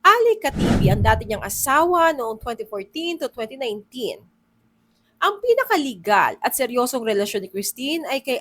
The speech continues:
Ali Katibi, isang professional mixed martial artist. Ikinasal sila noong twenty sixteen sa Balesin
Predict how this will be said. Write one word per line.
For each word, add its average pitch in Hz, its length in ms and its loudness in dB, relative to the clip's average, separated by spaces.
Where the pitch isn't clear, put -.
Ali 226 320 0
Katibi, 233 800 -8
isang 220 240 -4
professional 233 640 -2
mixed 214 400 -4
martial 214 480 -2
artist. - 720 -4
Ikinasal 226 480 -2
sila 208 400 0
noong 220 160 -6
twenty 208 220 -4
sixteen 226 420 -6
sa 240 160 -4
Balesin 208 480 -4